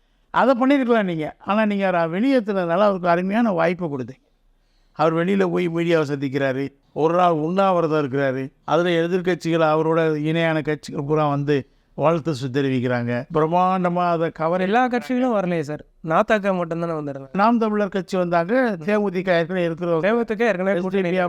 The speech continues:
Speaker 1: பி வந்துட்டாங்கல்ல. இப்ப நாம் தமிழர் வந்து பெரிய விஷயம் இல்லையா?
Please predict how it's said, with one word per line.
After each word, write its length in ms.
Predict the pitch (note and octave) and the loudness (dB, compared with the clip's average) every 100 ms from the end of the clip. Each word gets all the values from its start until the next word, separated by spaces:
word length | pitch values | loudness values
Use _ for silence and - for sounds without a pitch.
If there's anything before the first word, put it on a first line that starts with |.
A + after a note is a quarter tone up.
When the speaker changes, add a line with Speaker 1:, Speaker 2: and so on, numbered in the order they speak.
| F#3+ | 0
Speaker 1:
பி 40 | |
வந்துட்டாங்கல்ல. 540 | F3+ D#3 D#3 C#3 B2 G3+ D3 - | -2 0 -2 0 2 2 0 -6
இப்ப 180 | _ D3 C3+ | _ -6 -2
நாம் 240 | C#3+ A3+ A#3+ | 2 2 2
தமிழர் 300 | A#3 A#3 G#3+ | 2 2 2
வந்து 160 | G#3+ B3 | 2 2
பெரிய 220 | G#3+ A#3+ | 2 0
விஷயம் 320 | A#3 F#3+ G#3 E3+ | 0 0 -2 2
இல்லையா? 200 | E3 | 2